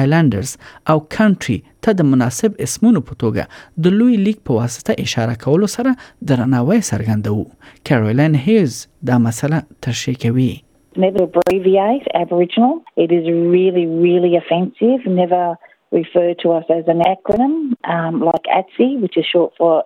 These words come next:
Speaker 2: Aboriginal and Torres Strait Islander. We're not an acronym either, and we're very particular about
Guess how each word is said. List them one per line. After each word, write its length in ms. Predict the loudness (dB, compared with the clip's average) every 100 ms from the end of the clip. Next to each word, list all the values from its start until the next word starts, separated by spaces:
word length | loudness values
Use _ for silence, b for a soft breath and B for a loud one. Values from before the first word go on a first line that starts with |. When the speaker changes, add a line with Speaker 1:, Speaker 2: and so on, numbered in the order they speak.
| -2
Speaker 2:
Aboriginal 380 | -2 -2 -2 -4
and 60 | -2
Torres 240 | -4 -4
Strait 260 | -2 -2 -2 0
Islander. 360 | 0 0 -2 -4 -6 B B B B
We're 200 | -2 0 0
not 100 | 0
an 100 | 0
acronym 460 | -2 0 -2 0 0
either, 280 | 0 0 0 -2
and 140 | -4
we're 220 | 0 0 0
very 220 | 0 0
particular 600 | -2 -4 -4 -2 0 0
about 300 | 0 -2 -2